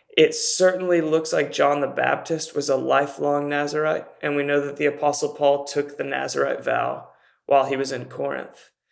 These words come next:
So I, um, became really intrigued about the Nazirite vow, did a lot of study on it. It's basically a three-part ancient fast that goes like this.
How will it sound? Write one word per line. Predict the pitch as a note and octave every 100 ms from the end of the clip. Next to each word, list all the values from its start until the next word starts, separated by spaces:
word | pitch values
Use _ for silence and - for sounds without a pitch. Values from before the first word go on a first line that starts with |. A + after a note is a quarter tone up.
| _ _ _ -
So | - D#3+ D3
I, | C#3+ D3 D#3 D#3 D#3 -
um, | C#3+ C#3 C3 C3 - _ _ _ _ _ _ _
became | E3 F3+ E3
really | E3
intrigued | D#3 D3+ F3 E3
about | D#3+ -
the |
Nazirite | C#3+ D3 D#3 D#3+ D3
vow, | D3 D3
did | C#3 D3
a |
lot | D3+ D3
of |
study | C#3 - D3+ D3 D3+ D3
on | D3 D3
it. | D3 -
It's | D3 -
basically | D#3 D3+ - - D3+
a |
three-part | C#3+ D3 D3 C#3+ D3 C#3+ C#3
ancient | C#3+ C#3 - -
fast | - C3 B2 B2+ - -
that | A2
goes | C3+ B2+
like | C3 - -
this. | - -